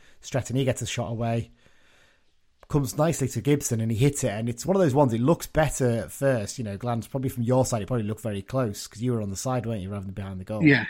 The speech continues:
Speaker 2: yeah.
Speaker 1: But actually, it was going well wide <laughs> as soon as it left his
Speaker 2: Yeah.
Speaker 1: left foot, and you can see that from the camera angle went afterwards. But, um, yeah, that, that, that was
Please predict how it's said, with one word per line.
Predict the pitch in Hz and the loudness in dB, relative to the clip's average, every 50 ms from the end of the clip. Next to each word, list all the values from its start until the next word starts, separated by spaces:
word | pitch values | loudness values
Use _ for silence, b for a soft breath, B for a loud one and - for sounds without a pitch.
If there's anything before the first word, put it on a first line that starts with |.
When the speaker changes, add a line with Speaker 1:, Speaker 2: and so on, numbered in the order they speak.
| - | -6
Speaker 2:
yeah. | - 117 107 98 B B B B B B B B B B B B | -8 -8 -8 -8 B B B B B B B B B B B B
Speaker 1:
But | - 127 123 | -2 2 4
actually, | 127 123 - - - 110 95 | 4 4 2 -2 -8 -8 -8
it | 90 | -8
was | 92 - | -10 -8
going | - 101 98 98 | -6 -6 -6 -6
well | 92 92 90 | -6 -6 -8
wide | 85 92 104 98 - | -6 -6 -2 -2 -2
<laughs> | - | -2
as | - | -2
soon | - - 170 | -4 0 0
as | 156 - | 0 0
it | 143 131 104 | 0 -2 -2
left | 113 113 - - | -2 -6 -6 -4
his | 123 127 131 | -2 -2 -2
Speaker 2:
Yeah. | 120 | -2
Speaker 1:
left | 107 101 107 | -4 -8 -12
foot, | - 113 - - | -14 -14 -14 -12
and | 113 113 | -12 -12
you | 104 | -10
can | 98 98 | -10 -10
see | 92 - 120 | -8 -6 -6
that | 107 98 87 | -6 -6 -10
from | - 101 92 | -10 -10 -12
the | 92 | -10
camera | - 98 92 92 92 90 | -10 -10 -8 -8 -8 -8
angle | 92 85 90 87 85 | -8 -8 -10 -10 -8
went | 95 92 82 - | -10 -10 -12 -12
afterwards. | - - - - - 90 90 87 - - | -16 -18 -16 -14 -12 -12 -12 -12 -12 -12
But, | 98 92 | -10 -8
um, | 101 101 95 92 92 _ _ b b b b b b b b b b b b b b b b b b b b b - | -8 -6 -6 -8 -10 _ _ b b b b b b b b b b b b b b b b b b b b b -4
yeah, | - 156 160 156 151 | 4 8 10 10 12
that, | 143 156 143 135 | 10 10 6 4
that, | 160 151 - | 2 0 0
that | 156 160 160 | 0 0 0
was | 165 139 110 - - - - | 0 0 0 -2 -4 -6 -8